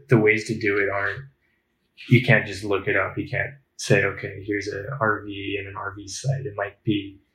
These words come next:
emailing, um, or getting, trying to contact. A lot of people don't even have computers or internet access unless you go to a library. But if you're able to email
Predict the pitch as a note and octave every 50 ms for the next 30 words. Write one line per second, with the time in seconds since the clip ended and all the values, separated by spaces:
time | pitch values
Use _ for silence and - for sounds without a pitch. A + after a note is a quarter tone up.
0 | _ _ - B2 A#2 G#2+ G#2 G#2 G2+ G2+ G#2 G#2 G#2+ G#2 G2+ G2+ G2+ G2 F#2+ F#2+
1 | - _ _ _ _ _ _ _ _ _ _ _ _ - G#2+ G2 G2 F#2+ F#2+ G2
2 | - G2+ - - - - _ _ - A#2 A2 - G#2+ G2+ G2+ - B2 - - -
3 | G2+ G2+ G2 G2 F#2+ F#2+ - - - - G#2+ G2 G2+ F#2+ - G#2+ G2+ G2+ - -
4 | - - - - _ _ _ _ _ - G2+ G#2 G2+ G2 - - - A2 G#2+ G#2+
5 | G2 - F3+ F#3 F#3 D3+ B2 G#2+ G#2 G2 G2 G2+ G2 - _ _ _ _ _ _
6 | _ _ _ _ _ - - C3+ C#3 C3+ C3 B2+ A#2+ A2 G#2 G#2 G2+ G#2+ A2 A2
7 | G#2+ G#2+ G#2+ G#2+ G#2+ G#2 G#2 - - A2 G#2 G#2 G#2 - - - - - - _
8 | _ _ - A2+ G2 G2+ G2+ - - A2 G#2 G#2 G#2 G2 G2 G2+ G2 G2 G#2 G#2
9 | G#2 G#2+ G2+ G2 G2+ G2+ - - C3+ C#3 C#3 - _ _ _ A#2 C#3 C#3 B2 G#2+
10 | G#2 G#2 G#2 G#2+ - - - - - _ _ _ _ _ _ _ - B2+ A#2 A#2
11 | A2+ G#2+ G2+ G2 G2+ G2+ G2 F#2+ F#2+ - _